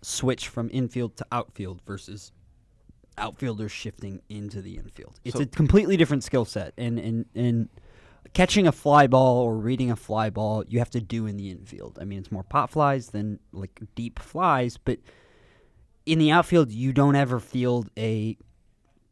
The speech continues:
Speaker 1: ground ball that's just been lasered right at you.
Speaker 2: Backhand or anything,
Speaker 1: Yeah,
Speaker 2: yeah.
Speaker 1: those are all completely different muscle memories that you need to be learning basically <laughs> from, like,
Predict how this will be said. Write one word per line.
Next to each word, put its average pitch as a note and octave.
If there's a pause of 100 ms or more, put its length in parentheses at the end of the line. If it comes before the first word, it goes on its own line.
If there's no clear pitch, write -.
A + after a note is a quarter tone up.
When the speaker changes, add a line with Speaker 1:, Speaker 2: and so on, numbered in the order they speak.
(400)
Speaker 1:
ground B2
ball A2
that's G2+
just -
been G#2+
lasered G#2+
right E2+
at -
you. -
Speaker 2:
Backhand A2
or G#2+
anything, G#2+
Speaker 1:
Yeah, C3+
Speaker 2:
yeah. G#2
Speaker 1:
those F3
are F3
all C#3+
completely D3
different C3+
muscle A#2+
memories G2
that G#2
you A#2
need A#2
to -
be A#2
learning G#2+
basically B2+
<laughs> -
from, A2+
like, G#2+